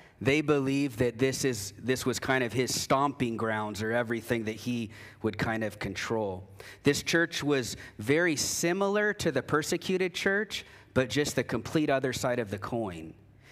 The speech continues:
In that the church of Smyrna, the word that was giving to them was physically, "You look like you're poor and dying," but Jesus said, "But what I see,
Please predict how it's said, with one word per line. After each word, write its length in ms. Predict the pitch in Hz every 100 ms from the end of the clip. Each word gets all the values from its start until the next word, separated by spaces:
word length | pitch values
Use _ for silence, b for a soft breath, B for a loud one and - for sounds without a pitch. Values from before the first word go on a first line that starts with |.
| B B
In 200 | - 151
that 140 | 165 156
the 100 | 143
church 340 | - 190 196
of 100 | 147
Smyrna, 680 | - - 175 185 160 120 123 B B
the 120 | - 131
word 300 | 139 175 170
that 100 | 170
was 160 | 143
giving 400 | 117 160 156 160
to 200 | 147 151
them 400 | 127 147 147 135 127 B
was 300 | - 139 135
physically, 760 | - - 196 226 220 - 160 160
"You 260 | 156 147 147
look 320 | 156 196 -
like 280 | 156 147 -
you're 140 | 139
poor 340 | - 165 165
and 160 | 143 123
dying," 380 | 135 143 143 127
but 200 | 117 120
Jesus 440 | 123 139 135 123
said, 300 | - 120 113 B B
"But 120 | - 117
what 180 | 123
I 180 | 123 127
see, 480 | 131 - 135 135 135